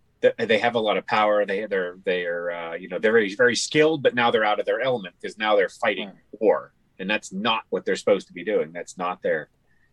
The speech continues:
Speaker 1: that's
Speaker 2: Right.
Speaker 1: not their directive. They're supposed to keep peace. They're supposed to investigate crime and stop. They're supposed to protect society.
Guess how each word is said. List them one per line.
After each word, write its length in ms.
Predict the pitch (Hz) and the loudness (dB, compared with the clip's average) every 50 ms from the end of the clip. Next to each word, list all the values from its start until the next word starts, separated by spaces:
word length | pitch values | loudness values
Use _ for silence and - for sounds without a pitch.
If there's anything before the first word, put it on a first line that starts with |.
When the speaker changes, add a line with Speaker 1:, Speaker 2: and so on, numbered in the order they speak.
| _ _ | _ _
Speaker 1:
that's 160 | 104 98 - - 117 | -10 -10 -8 -4 -2
Speaker 2:
Right. 60 | 110 | -2
Speaker 1:
not 100 | 104 - | 0 0
their 100 | 107 - _ _ - | 0 -2 _ _ -4
directive. 380 | 95 98 98 - - 85 73 - _ | -2 -2 -2 -2 -6 -8 -8 -8 _
They're 120 | - 85 | -8 -8
supposed 300 | 85 - - 101 95 - | -4 -2 0 0 0 -2
to 60 | - - | -6 -12
keep 280 | - - 110 113 _ | -8 -8 -8 -8 _
peace. 520 | - - 113 101 110 127 - - - - _ _ _ _ _ _ - | -4 -2 -2 -2 -2 -4 -8 -10 -12 -14 _ _ _ _ _ _ -10
They're 100 | 95 90 | -10 -6
supposed 340 | - - 104 101 - - | -2 0 0 0 0 -2
to 180 | 104 95 90 85 - _ _ _ _ | -4 -2 -4 -4 -6 _ _ _ _
investigate 680 | - 98 95 90 - 95 92 - - - 113 107 101 - | -6 -6 -2 2 2 2 2 2 -2 0 0 0 0 -2
crime 560 | - - 117 107 101 107 113 113 123 131 135 - _ _ _ - | -2 -2 0 0 0 0 -2 -2 -4 -6 -10 -16 _ _ _ -16
and 180 | - 85 82 - | -16 -14 -10 -8
stop. 460 | - - - - 110 104 107 113 - _ _ _ _ _ _ _ _ _ _ _ _ _ _ _ - | -8 -4 0 2 2 4 2 0 -2 _ _ _ _ _ _ _ _ _ _ _ _ _ _ _ -2
They're 140 | - 160 147 | 0 0 0
supposed 240 | - - 139 127 - | 2 2 2 2 2
to 80 | _ | _
protect 540 | - 120 - - - 131 - - _ - - _ _ _ - | -6 -6 -4 -4 -4 -4 -4 -6 _ -20 -20 _ _ _ -20
society. 880 | - - - - - - 156 120 - 143 131 110 92 82 - - - | -20 -20 -18 -12 -6 -4 -2 0 2 4 4 4 4 2 0 -4 -10